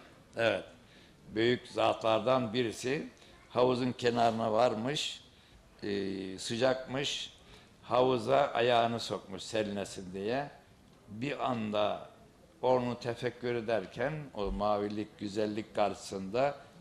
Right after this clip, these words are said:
bunları yaratan Allah filan diye hemen tefekkür sebebi.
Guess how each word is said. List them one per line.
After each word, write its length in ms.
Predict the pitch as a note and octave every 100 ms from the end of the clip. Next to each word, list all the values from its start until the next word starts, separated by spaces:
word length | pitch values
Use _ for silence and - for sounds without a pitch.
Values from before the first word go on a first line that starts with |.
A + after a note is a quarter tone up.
| -
bunları 340 | A2+ A2 A2
yaratan 560 | G#2 A2+ A2 - G#2+ G2+
Allah 400 | G#2+ A2 G#2+ G2+
filan 360 | - A2 A#2+
diye 100 | A#2
hemen 220 | D3 E3 -
tefekkür 480 | C3 C#3+ C#3 D#3+
sebebi. 500 | B2 B2 A2+ G2+ G2